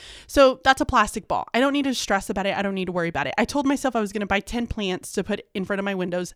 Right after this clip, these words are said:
That never happened this year. And does it hurt? Do my kids even notice? Absolutely not.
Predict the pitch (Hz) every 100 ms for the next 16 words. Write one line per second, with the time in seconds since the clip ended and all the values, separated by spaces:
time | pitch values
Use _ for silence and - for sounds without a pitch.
0 | _ 180 165 185 180 160 175 - 139 180
1 | 170 165 - 170 - - - - - 214
2 | 180 202 202 262 240 254 285 - 196 185
3 | 226 185 202 214 220 320 330 - _ _
4 | - 151 - 185 180 202 170